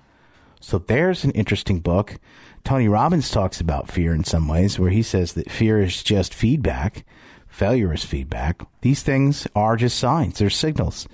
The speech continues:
It's information. It's how you process and how you decide to assign stories or assign meaning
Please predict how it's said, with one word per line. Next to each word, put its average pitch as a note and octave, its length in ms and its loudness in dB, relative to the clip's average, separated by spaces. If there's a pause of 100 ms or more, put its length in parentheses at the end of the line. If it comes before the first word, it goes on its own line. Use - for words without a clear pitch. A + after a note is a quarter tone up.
(360)
It's - 220 -4
information. C#3 720 2
It's B1+ 160 -2
how B2+ 240 0
you A#2+ 180 4
process A2+ 680 0
and E2+ 380 0
how A#2 200 -2
you G#2+ 340 4 (520)
decide G2 560 2
to F2 380 2
assign G2 420 2
stories F#2+ 680 2 (160)
or F#2+ 200 4
assign G2 600 2
meaning G2 560 4